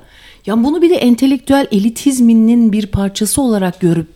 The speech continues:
böyle hala onun hakkında nasıl konuşursunuz ya? Ayrıca bak bizim şey, e, söyledi, bizim Feyza söyledi. O trans hakları ile ilgili bir şey olduğu çok ortaya çoktan çıktı da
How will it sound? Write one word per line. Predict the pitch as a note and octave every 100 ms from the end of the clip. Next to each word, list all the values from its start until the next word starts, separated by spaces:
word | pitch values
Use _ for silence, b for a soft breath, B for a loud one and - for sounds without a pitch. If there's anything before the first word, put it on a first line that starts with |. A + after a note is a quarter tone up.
| _
böyle | E3 F3
hala | D#3 A#3 D#4+ D#4+
onun | D4+ D#4
hakkında | D#4 D#4 D4+ C4
nasıl | D4+ -
konuşursunuz | - F#4+ - A#3 F#3+ F#3+ F3+ E3
ya? | G3 B3 B B B -
Ayrıca | C4+ F#4+ F#4 G#3+ G#3+ D4+ B B B -
bak | G#3 A#3 A3+
bizim | A#3 D4 D#4
şey, | - B3+ D#4 - G3 F#3+
e, | F3+
söyledi, | - F#3 F3+ F3+ F4+ F4+
bizim | G#3+ G#3 A3+
Feyza | A3 G#3 A3 C#4+
söyledi. | D#4+ A3 G3 F#3+ D4 F#4+ B B -
O | B3+ F4 F#4
trans | - B3+ F#4 G4
hakları | D4+ D4 - D4+
ile | D#4+ E4
ilgili | D#4+ C#4 D4 C4
bir |
şey | - D#4+
olduğu | D#4 D4 C#4+
çok | - D4
ortaya | C#4 C#4 C#4 D4+
çoktan | C#4 D4 - D#4 E4+
çıktı | - - - E4+
da | F#4 G#3